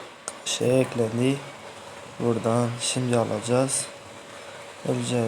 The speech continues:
normal yanımdaya gireceğiz. Girdikten sonra böyle getirip hediye çarkını açacağız. Hediye çarkına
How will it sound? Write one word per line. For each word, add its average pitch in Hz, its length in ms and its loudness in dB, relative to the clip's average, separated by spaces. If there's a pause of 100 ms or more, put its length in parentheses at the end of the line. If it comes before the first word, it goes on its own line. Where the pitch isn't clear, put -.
(160)
normal 117 380 2 (840)
yanımdaya 113 540 10
gireceğiz. 110 720 6 (2000)
Girdikten 123 540 2
sonra 120 600 2
böyle 123 340 4 (1700)
getirip 120 400 2 (100)
hediye 117 280 2
çarkını 120 520 4
açacağız. 120 760 6 (2250)
Hediye 117 340 4
çarkına 113 480 2